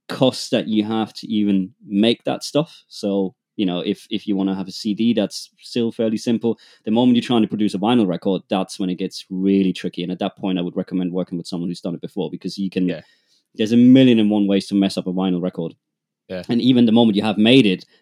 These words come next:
Speaker 1: trying to ship that bugger is, is another whole, you know, is, is,
Speaker 2: Exactly
Speaker 1: especially
Speaker 2: right,
Speaker 1: now,
Speaker 2: yeah.
Speaker 1: now with us not being in the European Union anymore, it's a whole nother level of pain <laughs> that
Speaker 2: Yeah.
Speaker 1: you, that you get, that you get into. So yeah, it, it, I would s-, I would say, like,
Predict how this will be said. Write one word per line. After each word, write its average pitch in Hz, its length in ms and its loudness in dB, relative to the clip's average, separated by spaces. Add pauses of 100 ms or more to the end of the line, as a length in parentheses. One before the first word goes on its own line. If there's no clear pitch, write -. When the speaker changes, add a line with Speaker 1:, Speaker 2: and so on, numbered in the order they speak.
(420)
Speaker 1:
trying 101 220 0
to 90 80 -2
ship 156 240 2
that 87 200 -4 (300)
bugger 87 300 -2
is, - 220 -8
is 98 160 -6
another 104 260 4
whole, 98 480 2 (640)
you 101 120 -2
know, 82 120 -6
is, 87 160 -8
is, 98 140 -8
Speaker 2:
Exactly 101 120 -6
Speaker 1:
especially 110 340 0
Speaker 2:
right, 104 40 4
Speaker 1:
now, 107 220 4
Speaker 2:
yeah. 101 60 0 (460)
Speaker 1:
now 110 140 2
with 107 120 4
us 107 220 -2
not 107 160 -4
being 101 180 2
in 95 120 0
the 92 40 -2
European 95 380 0
Union 107 220 6
anymore, 87 260 0
it's 90 100 -6
a 101 60 -6
whole 104 180 0
nother 95 200 0
level 98 240 0
of 139 100 -10 (140)
pain 165 200 0 (200)
<laughs> - 260 -20
that 110 100 -2
Speaker 2:
Yeah. 104 140 0
Speaker 1:
you, 101 120 -4
that 104 180 -8
you 104 100 -6
get, 104 220 -2
that 117 120 2
you 117 100 -2
get 120 120 4
into. 117 320 4
So 127 300 4 (400)
yeah, 165 400 2
it, 127 240 -2
it, 151 200 2
I 156 100 2
would 170 140 2
s-, - 160 -20 (320)
I 147 80 -2
would 170 180 0
say, 156 240 2
like, 127 340 -2